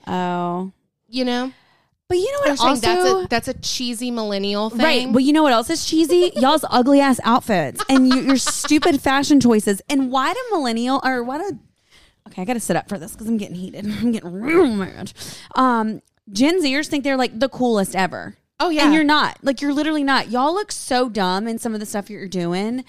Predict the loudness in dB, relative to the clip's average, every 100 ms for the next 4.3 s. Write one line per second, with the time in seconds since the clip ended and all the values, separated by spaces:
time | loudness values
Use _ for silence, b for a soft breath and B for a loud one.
0 | B -2 2 2 0 -2 -4 -8 b b
1 | -10 -4 -2 -2 -2 -2 -4 -4 -4 -2
2 | -2 -2 -2 -2 -4 -8 -8 -8 -6 -4
3 | -4 -6 -10 -14 -10 -6 -2 -2 -2 -4
4 | -4 -4 -4